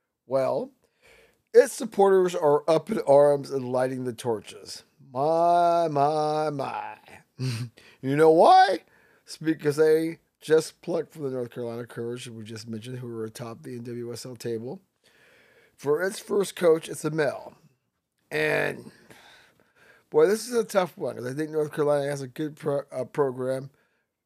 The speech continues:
Not unsound to pull somebody from them, but I think that, you know, some of the hardcore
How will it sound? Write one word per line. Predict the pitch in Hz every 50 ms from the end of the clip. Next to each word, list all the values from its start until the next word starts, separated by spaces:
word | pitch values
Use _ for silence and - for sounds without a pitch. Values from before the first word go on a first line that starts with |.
| _ _ _ _ _ _ _ _ _ _ _ 220 135
Not | 139 156 160 156 143 - - _ _ _ _ _ _ _ _ _ _ _ _ _ _ _ _ _ _ _ _ _ _ _ _ _ _ _ _ _ _ _ _ _ _ _ _ _ _ _ _ _ _ _ _ _ _ _ _ _
unsound | 151 156 151 147 123 - - - 139 135 127 127 131 131 135 131
to | 135 117
pull | - - 147 139 135
somebody | - - - 147 131 131 131 131
from | 123 - - 127 123 123
them, | 131 135 160 170 202 -
but | 147 139
I | 135 135
think | 143 135 143 160 160 151 185 -
that, | - 139 135 127 - _ _ _ _ _ _ _ _ _ _
you | 123
know, | 127 127 123
some | - - 135
of | 139 135
the | 127
hardcore | 117 104 131 143 143 139 139 - 147 143 135 127 127 131 139